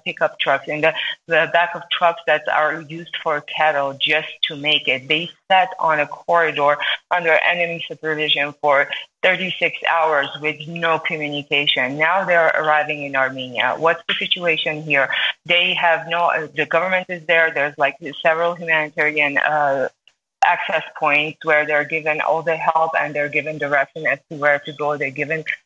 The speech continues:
uh, directions as to how to get lodging where, and they're promised also kind of a livelihood and effectively jobs eventually.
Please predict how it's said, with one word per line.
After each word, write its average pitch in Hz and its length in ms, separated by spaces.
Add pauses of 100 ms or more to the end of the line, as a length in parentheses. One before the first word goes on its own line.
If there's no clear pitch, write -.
(100)
uh, 160 160
directions 165 480
as 151 220
to 160 80
how 151 220
to 160 120
get 151 260
lodging 147 440
where, 151 440
and 151 200
they're 165 160
promised 165 480
also 156 360
kind 143 280
of 139 160
a 143 140
livelihood 151 640
and 139 180
effectively 139 680
jobs 147 360
eventually. 131 720